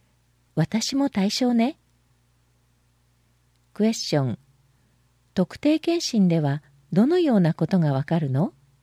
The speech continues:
アンサー。血液検査、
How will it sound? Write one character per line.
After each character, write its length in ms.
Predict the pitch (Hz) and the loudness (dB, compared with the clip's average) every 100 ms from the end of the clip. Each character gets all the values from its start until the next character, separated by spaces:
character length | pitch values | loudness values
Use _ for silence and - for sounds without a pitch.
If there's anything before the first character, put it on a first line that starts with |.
| _ _ _ _ _ - | _ _ _ _ _ -2
ア 80 | 226 | -2
ン 100 | 214 | 0
サ 380 | - 147 123 | -2 -2 -4
ー。 0 | - _ _ _ _ _ _ _ _ | -8 _ _ _ _ _ _ _ _
血 320 | 202 190 - | -2 -2 0
液 240 | 294 - - | 0 0 -2
検 260 | 247 208 | 0 0
査、 240 | - 135 | -2 -6